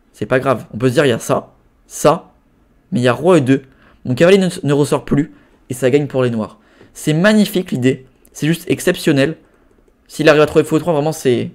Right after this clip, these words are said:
c'est magnifique. Donc là voilà, j'ai pas trop le choix, j'ai obligé de prendre ce pion. Si je recule, bah, il y aura la même chose, sauf que j'ai, j'ai un pion, euh,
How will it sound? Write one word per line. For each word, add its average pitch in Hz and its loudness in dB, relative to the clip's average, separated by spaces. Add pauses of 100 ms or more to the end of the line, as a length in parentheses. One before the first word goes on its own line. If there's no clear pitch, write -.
c'est - -12
magnifique. 143 -6 (580)
Donc 120 -4
là 147 6
voilà, 143 6
j'ai 123 -2
pas 135 -4
trop - -4
le 127 -2
choix, 160 0
j'ai 151 -2
obligé 127 -2
de 123 -10
prendre 135 -8
ce - -4
pion. 156 -6 (280)
Si - -8
je 123 -2
recule, 131 4
bah, 117 0
il - 0
y 113 0
aura 113 0
la 117 0
même 123 0
chose, 131 -2
sauf 113 -10
que - -8
j'ai, 110 -6 (180)
j'ai 113 -6
un 107 -2
pion, 107 -4
euh, 101 -8